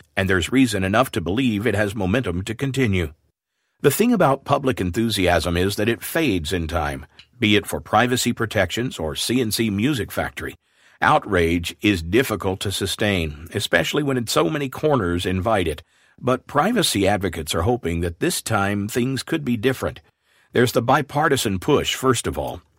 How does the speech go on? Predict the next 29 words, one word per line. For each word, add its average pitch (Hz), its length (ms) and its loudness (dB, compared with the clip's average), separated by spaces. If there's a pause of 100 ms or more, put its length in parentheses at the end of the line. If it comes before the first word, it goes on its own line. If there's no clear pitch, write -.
(100)
but 123 200 0
there's 127 300 2
a 110 100 0
generational 143 680 -2
one, 76 160 -6
too. 131 360 0 (420)
People 175 320 2
who 151 80 6
have 120 120 4
grown 123 300 2
up 117 200 0
online 95 600 2
seem 135 260 -2
more 131 280 0
aware 113 400 2
of 90 80 0
the 90 160 0
implications 95 720 -2
of 95 160 -4
what 92 180 -2
they 73 120 -6
share 101 500 0
and 120 340 -2
are 117 80 -2
more 110 320 -4
eager 107 300 -2
to 92 80 -6
protect 131 480 -4
it. 87 160 -4